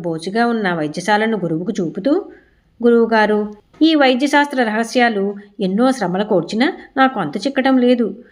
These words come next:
నేను కష్టపడి నేర్చుకున్న విద్య వల్ల నాకేమీ లాభించలేదు, చూశారా?" అన్నాడు. శివశర్మ వాడిని ఓదార్చి వెంట పెట్టుకుని సునందుడి దగ్గరకు వెళ్ళాడు. సునందుడు వారికి తన భవనంలో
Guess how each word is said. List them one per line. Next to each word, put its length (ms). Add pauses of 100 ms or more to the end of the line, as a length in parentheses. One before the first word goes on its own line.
(260)
నేను 220
కష్టపడి 440
నేర్చుకున్న 420
విద్య 240
వల్ల 420 (240)
నాకేమీ 460
లాభించలేదు, 800 (320)
చూశారా?" 540 (320)
అన్నాడు. 400 (760)
శివశర్మ 480
వాడిని 340
ఓదార్చి 800
వెంట 240
పెట్టుకుని 500 (240)
సునందుడి 360
దగ్గరకు 340
వెళ్ళాడు. 460 (540)
సునందుడు 460
వారికి 640
తన 80
భవనంలో 680